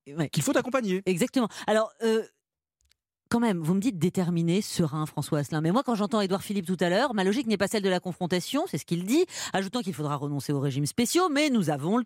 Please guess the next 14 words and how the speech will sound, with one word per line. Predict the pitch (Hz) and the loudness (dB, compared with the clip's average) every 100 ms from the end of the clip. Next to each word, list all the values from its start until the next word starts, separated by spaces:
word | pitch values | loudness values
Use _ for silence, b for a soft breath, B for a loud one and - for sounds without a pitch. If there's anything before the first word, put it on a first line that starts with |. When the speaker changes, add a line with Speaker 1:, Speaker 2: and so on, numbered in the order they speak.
| - | 0
Speaker 1:
temps. | 349 349 381 B B 285 - - | 2 2 0 B B -14 -14 -2
Que | 349 392 320 | 0 2 0
veut | 220 | 0
dire | 214 320 | 0 0
cette | 226 - | -2 -2
prise | - 226 | -2 0
de | 196 | 0
parole | 202 185 220 | 0 -2 -2
quand | 208 | -2
même ? | 202 | -4
Comment | 202 320 349 | -2 -2 2
vous | |
la | 220 | 0
traduisez | 180 - 226 202 214 214 330 | 0 -2 -2 0 -2 -2 -2